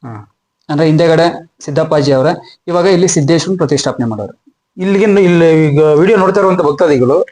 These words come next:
Speaker 1: ಯಾವ್ಯಾವ ವಾರ ಬಂದ್ರೆ ಪೂಜೆ ಸಿಗುತ್ತೆ, ಯಾವ್ಯಾವ ವಾರ ಬಂದ್ರೆ ಪೂಜೆ ಸಿಗಲ್ಲ?
Speaker 2: ಅಂದ್ರೆ ಸೋಮವಾರದಿಂದ ಗುರುವಾರ,
Speaker 1: ಹ್ಮ್.
Speaker 2: ತಿರ್ಗಾ ಶಿವ-, ಶನಿವಾರ, ಭಾನುವಾರ, ಅಮಾವಾಸ್ಯೆ, ಹುಣ್ಣಿಮೆ, ಪ್ರತಿದಿನನೂ ಪೂಜೆ ಇರುತ್ತೆ ಇನ್ಮೇಲೆ.
Speaker 1: ಹ್ಮ್.
Speaker 2: ಅಂದ್ರೆ ಇಷ್ಟು ದಿನ ನಲವತ್ತೆಂಟು ದಿನ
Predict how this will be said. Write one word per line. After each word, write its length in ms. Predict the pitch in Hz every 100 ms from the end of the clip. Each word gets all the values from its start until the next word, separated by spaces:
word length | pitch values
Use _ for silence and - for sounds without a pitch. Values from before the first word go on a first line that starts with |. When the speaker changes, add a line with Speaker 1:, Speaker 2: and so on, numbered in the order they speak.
| -
Speaker 1:
ಯಾವ್ಯಾವ 440 | 151 147 180 202 180
ವಾರ 140 | 180
ಬಂದ್ರೆ 360 | 156 170 170 165
ಪೂಜೆ 200 | 170 156
ಸಿಗುತ್ತೆ, 340 | 147 131 - 202 - _ _ -
ಯಾವ್ಯಾವ 260 | 190 185
ವಾರ 60 | 185
ಬಂದ್ರೆ 240 | 175 202
ಪೂಜೆ 160 | 185 175
ಸಿಗಲ್ಲ? 300 | 139 127 107 - _ _ _ _ _
Speaker 2:
ಅಂದ್ರೆ 560 | 156 160 165 160 147 131 -
ಸೋಮವಾರದಿಂದ 720 | 170 196 196 185 170 165 175 196 208 - _ _ _ _ _ _ _ 143
ಗುರುವಾರ, 380 | 147 151 139
Speaker 1:
ಹ್ಮ್. 460 | 113 - - 139 113 - _ _ _ _ _ -
Speaker 2:
ತಿರ್ಗಾ 240 | 160 170
ಶಿವ-, 300 | 156 156 143 143 135 127 123 113 - _ _ _
ಶನಿವಾರ, 480 | - 160 160 165 156
ಭಾನುವಾರ, 440 | 143 143 147 147 147
ಅಮಾವಾಸ್ಯೆ, 640 | 147 139 147 156 151 151
ಹುಣ್ಣಿಮೆ, 480 | 143 143 139 131 - _ _ _ _
ಪ್ರತಿದಿನನೂ 560 | 147 147 175 180 170
ಪೂಜೆ 280 | 165 160 147
ಇರುತ್ತೆ 240 | 135 131 123
ಇನ್ಮೇಲೆ. 300 | 117 113 107
Speaker 1:
ಹ್ಮ್. 420 | _ 147 127 117
Speaker 2:
ಅಂದ್ರೆ 180 | 143 151
ಇಷ್ಟು 220 | 143 180
ದಿನ 140 | 160 160
ನಲವತ್ತೆಂಟು 560 | 147 143 156 160 151
ದಿನ 120 | 151